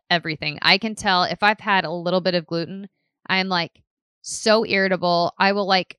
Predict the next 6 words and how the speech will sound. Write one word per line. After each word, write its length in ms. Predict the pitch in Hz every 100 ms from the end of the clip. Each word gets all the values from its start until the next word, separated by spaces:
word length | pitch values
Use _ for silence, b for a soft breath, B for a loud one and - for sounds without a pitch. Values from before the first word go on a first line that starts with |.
| -
fall 280 | 202 208 226
asleep 560 | - - 196 180 175 _
sitting 400 | - - 202 196
in 100 | 190
a 60 | 190
chair. 520 | - 165 139 117 151